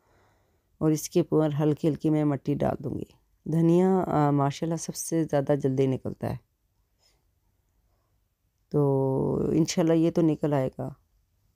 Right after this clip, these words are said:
यहाँ का लंदन का मौसम भी ऐसा है कि सर्दी है अभी,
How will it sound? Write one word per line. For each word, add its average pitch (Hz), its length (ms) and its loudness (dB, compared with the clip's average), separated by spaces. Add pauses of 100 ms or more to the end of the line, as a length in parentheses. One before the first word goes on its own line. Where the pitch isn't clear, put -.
(1120)
यहाँ 156 300 0
का 160 140 -4
लंदन 151 360 0
का 170 120 -4
मौसम 165 380 -2
भी 170 140 0
ऐसा 160 280 -2
है 165 240 0 (1160)
कि 151 840 2 (480)
सर्दी 151 540 -2
है 151 200 0
अभी, 139 300 -4